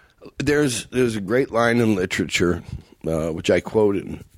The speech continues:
when I adapted the script for, uh, I-, John Krakauer's Into the Wild,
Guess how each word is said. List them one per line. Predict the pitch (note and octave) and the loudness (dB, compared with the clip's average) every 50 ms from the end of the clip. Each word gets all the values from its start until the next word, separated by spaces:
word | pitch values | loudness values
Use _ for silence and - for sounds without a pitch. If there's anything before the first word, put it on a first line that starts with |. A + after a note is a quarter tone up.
| - | -12
when | - E2+ E2 E2+ F2 | -8 -6 -4 -2 -2
I | E2 D#2+ E2+ - | -2 -4 -4 -6
adapted | - F#2 E2+ G2+ F#2+ F#2+ F2 - - F2+ | -6 -2 0 2 2 2 0 -2 -6 -8
the | D#2+ F#2 | -6 -6
script | - - - - G2+ G2 - - F#2 | -8 -8 -4 0 0 -2 -2 -4 -12
for, | - - F2+ E2 D2 - - _ _ _ _ _ - D#2 | -10 -6 -4 -4 -4 -6 -8 _ _ _ _ _ -12 -10
uh, | D#2 D2+ D2 D2 C#2+ - _ _ _ - | -8 -8 -8 -8 -10 -12 _ _ _ -10
I-, | - F2+ - - D#2+ D#2 D2 | -8 -8 -6 -6 -8 -12 -6
John | F2 F#2+ F#2 F#2 F2+ | -2 2 2 2 2
Krakauer's | - - G2+ F2 F2 - F#2 D#2+ D#2+ D#2 D2 D#2+ F#2 | 2 2 0 0 0 0 0 0 0 0 0 -2 0
Into | D#2+ E2 F2 - F2+ | -2 -2 -2 -2 -2
the | E2 D#2+ | -2 0
Wild, | D#2 D#2+ E2 E2 D#2+ E2 D#2+ - E2+ F2+ - | 0 0 0 -2 -2 -4 -4 -6 -8 -10 -12